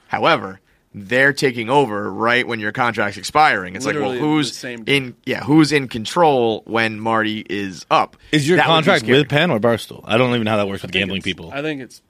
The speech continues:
Speaker 2: Barstool. I,
Speaker 3: Yeah.
Speaker 2: I don't really understand. I,
Speaker 3: Yeah.
Speaker 2: I for sure
Speaker 3: <laughs> So I
Speaker 2: didn't look
Speaker 3: think,
Speaker 2: at
Speaker 3: I
Speaker 2: it.
Speaker 3: think the people, I think we have people who are gambling people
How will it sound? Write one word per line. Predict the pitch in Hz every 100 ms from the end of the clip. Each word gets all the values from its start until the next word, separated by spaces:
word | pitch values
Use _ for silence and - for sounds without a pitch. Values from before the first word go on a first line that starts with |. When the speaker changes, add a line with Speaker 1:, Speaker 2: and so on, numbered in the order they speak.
| _ -
Speaker 2:
Barstool. | 101 - - 90
I, | 107
Speaker 3:
Yeah. | 95
Speaker 2:
I | 143
don't | 135
really | 117 107
understand. | 104 - 143 -
I, | 135
Speaker 3:
Yeah. | 120 123 123 120
Speaker 2:
I | 175
for | 135
sure | - 165
Speaker 3:
<laughs> |
So | 170
I | 202
Speaker 2:
didn't |
look | 139
Speaker 3:
think, | 277
Speaker 2:
at | -
Speaker 3:
I | 180
Speaker 2:
it. | 165
Speaker 3:
think | 208 269 233
the | 208
people, | - - 170 151 135
I |
think | 131 - 330
we | 359
have | 156 123
people | 110 123
who | 117
are | 113
gambling | 98 117 117 107
people | 107 104 98